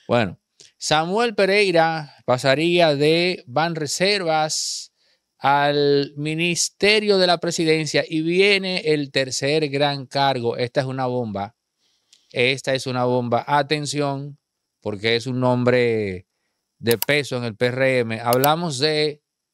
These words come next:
del Igne Ascensión, quien pasaría a ser o a ocupar el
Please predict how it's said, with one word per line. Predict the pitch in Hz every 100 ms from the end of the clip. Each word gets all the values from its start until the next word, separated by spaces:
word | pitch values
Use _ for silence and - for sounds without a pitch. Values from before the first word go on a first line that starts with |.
| _
del | 107 131 135
Igne | 185 190 170 165
Ascensión, | 160 160 165 147 151 139 127 127 - _ _ _ _ _ _ -
quien | 156 185 196 180 147
pasaría | - 180 175 147 156 165 156 143
a | 127
ser | - 165 143 123 117
o | 123
a |
ocupar | 120 113 110 135 135 127 127
el | - 127 131 135 127 107